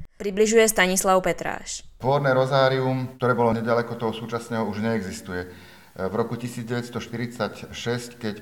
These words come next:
Speaker 2: pani grófka zomrela, o rozárium sa nemal kto starať. Časom sa, e, to miesto rozparcelovalo na jednotlivé menšie pozemky a ľudia si tam v päťdesiatych, šesťdesiatych rokoch minulého storočia, e, stavali rodinné domy.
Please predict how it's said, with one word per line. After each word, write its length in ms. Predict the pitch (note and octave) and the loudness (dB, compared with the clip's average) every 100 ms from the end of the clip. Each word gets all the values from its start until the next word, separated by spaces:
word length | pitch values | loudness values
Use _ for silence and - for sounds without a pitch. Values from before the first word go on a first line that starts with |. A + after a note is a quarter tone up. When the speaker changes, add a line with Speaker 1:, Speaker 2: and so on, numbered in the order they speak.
| - | -2
Speaker 2:
pani 240 | A2 G#2+ | 0 0
grófka 640 | G#2+ G#2 - F#2 F2 - - | -2 -6 -4 -6 -6 -12 -16
zomrela, 640 | E2 G#2 A#2+ A#2+ A#2 A#2 - - - | -6 -4 0 0 0 -2 -6 -16 -10
o 80 | G#2 | -6
rozárium 560 | G2+ G2+ G2+ G#2 G2+ G2 | -6 -2 -2 0 -2 -4
sa 160 | G2+ | -6
nemal 320 | G2 G2 G2 | -6 -4 -6
kto 80 | F#2 | -10
starať. 480 | - B2 B2 A#2 A#2 - - - - _ - - - | -10 -4 -2 -2 -4 -16 -20 -20 -20 _ -20 -20 -8
Časom 400 | G#2+ G#2 A#2 G2+ | -4 -4 -4 -4
sa, 240 | G#2+ G#2 | 0 0
e, 40 | G2+ - F#2+ F#2 F#2 | -2 -8 -6 -4 -4
to 120 | G2+ | -6
miesto 320 | F#2+ F#2+ - D#2+ - | -6 -8 -10 -12 -10
rozparcelovalo 1080 | G2+ - A2+ A2 - A2+ A2 G#2+ G#2 - - | -12 -4 -6 -4 -4 0 0 0 -4 -14 -8
na 120 | F2+ | -6
jednotlivé 360 | G2 G2 G#2 F#2+ | -6 -8 -8 -6
menšie 280 | G2 F#2+ G2 | -6 -6 -8
pozemky 520 | G2 G#2+ A#2 A#2+ B2 B2 - - - | -6 -6 -6 -8 -10 -12 -18 -16 -8
a 80 | F#2 | -6
ľudia 240 | G#2 G#2+ | -4 -4
si 160 | G#2+ A2 | -6 -6
tam 320 | G#2+ G#2 G2+ | -2 -2 -2
v 400 | - - - - - | -8 -16 -18 -18 -8
päťdesiatych, 480 | G2+ G2+ G2+ F#2+ G2 | -6 -6 -6 -8 -8
šesťdesiatych 600 | - G#2 G2+ - G2 G2 | -8 -8 -8 -8 -8 -8
rokoch 320 | G#2 G2+ G2+ | -8 -8 -6
minulého 280 | G#2 G2+ G2 | -4 -2 -4
storočia, 520 | - G2+ G2+ - G2 | -6 -8 -8 -4 -6
e, 480 | - - - - E2 | -6 -16 -20 -12 -12
stavali 400 | - A2 G2+ G2+ | -6 -2 0 0
rodinné 400 | G2+ G2 G2 F#2+ | -2 -2 -2 -2
domy. 280 | F#2+ F2+ | -2 -6